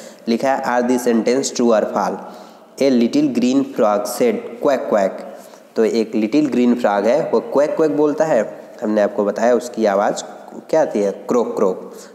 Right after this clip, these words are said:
तो ये false है। Next है "A little pig love to make a row",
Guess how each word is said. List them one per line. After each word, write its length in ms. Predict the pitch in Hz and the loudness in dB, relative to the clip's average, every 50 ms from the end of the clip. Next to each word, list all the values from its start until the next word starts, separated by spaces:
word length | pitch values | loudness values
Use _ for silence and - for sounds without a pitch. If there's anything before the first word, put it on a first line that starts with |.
| - - | -6 0
तो 80 | 120 117 | 2 2
ये 200 | 117 135 180 226 | 4 4 2 0
false 540 | - - - - - 107 101 92 - - | -2 -4 -8 -6 -2 -2 -2 -2 -2 -6
है। 160 | 113 95 95 - - - - - - - - - - - - - | -6 -8 -8 -12 -18 -20 -20 -20 -20 -20 -20 -20 -20 -20 -8 -2
Next 280 | - 127 135 131 - - | 0 0 0 0 0 0
है 480 | 120 143 190 208 - - - - - - | 0 0 0 0 -4 -10 -12 -14 -6 0
"A 140 | 113 113 | 2 2
little 520 | 113 113 117 113 117 156 165 127 - - - | 4 4 2 2 2 0 0 0 -2 0 0
pig 160 | 139 170 180 175 - - - - - - - - | 0 2 0 -2 -8 -12 -16 -16 -20 -12 -4 -2
love 300 | 110 110 117 139 170 - | 0 2 2 2 2 0
to 260 | - - - - 131 | -2 -4 -2 0 2
make 260 | 120 117 113 107 104 104 | 2 4 4 2 2 2
a 140 | 104 101 | 0 0
row", 200 | 95 95 92 92 | 0 0 -2 -4